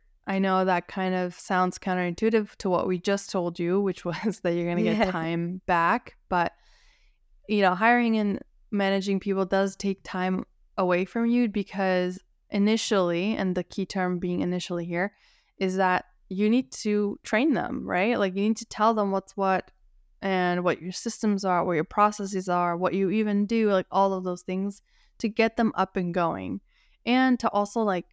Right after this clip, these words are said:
Speaker 1: build this trust between the both of you, making sure they understand what it is that you're expecting, what you're looking for. So all of those things will require some time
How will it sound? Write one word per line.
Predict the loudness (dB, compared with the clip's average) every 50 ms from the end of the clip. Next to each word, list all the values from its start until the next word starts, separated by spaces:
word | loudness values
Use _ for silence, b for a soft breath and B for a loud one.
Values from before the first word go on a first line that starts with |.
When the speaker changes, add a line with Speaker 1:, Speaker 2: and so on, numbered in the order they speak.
| _ _
Speaker 1:
build | -2 0 0 0 0
this | -2 -4 -4 -8
trust | -12 -14 -8 -2 0 0 0 0 -2 -8 -6 _
between | -4 -4 -4 -4 -2 0 0 2 2
the | 2 0
both | 0 0 0 0 0 0
of | 0 0 0
you, | 0 0 2 2 2 0 -2 -4 -8 -10 _ -6
making | -4 -2 -2 -2 -2 -2 -2
sure | 0 0 0 0
they | 0 0 0
understand | 0 0 -2 -2 -4 -6 -6 -4 -4 -2 -2 -2 -2
what | -2 -2 -2 -2
it | -2 -2
is | 0 0 -2 -2 -2
that | -4 -4 -4 -4
you're | -4 -4 -4
expecting, | -4 -6 -10 -14 -4 0 0 0 0 -2 -4 -2 -2 0 0 0
what | 0 0 0
you're | 0 0 0
looking | -2 -2 -2 -2 -2 -2 -2
for. | -2 -4 -2 0 0 0 -2 -4 -8 _
So | -6 -2
all | 2 4 6 6 6
of | 4
those | 2 2 2 0
things | 0 0 0 0 0
will | 0 0 2 2 2 2 0 0
require | -2 -4 -4 -4 -2 0 0 0 0 -2
some | -4 -6 -6 -6
time | -6 -4 -4 -2 -2 0 -2 -2